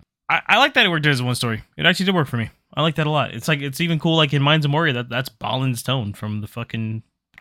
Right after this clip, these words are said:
dwarf fucking troop, you know? And he was the guy that was giving them all the good advice and one of the more likable dwarves. So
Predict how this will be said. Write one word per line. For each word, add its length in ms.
dwarf 300
fucking 440
troop, 240
you 80
know? 160
And 100
he 60
was 100
the 80
guy 140
that 100
was 160
giving 220
them 120
all 140
the 60
good 160
advice 420
and 280
one 160
of 40
the 60
more 140
likable 560
dwarves. 400
So 140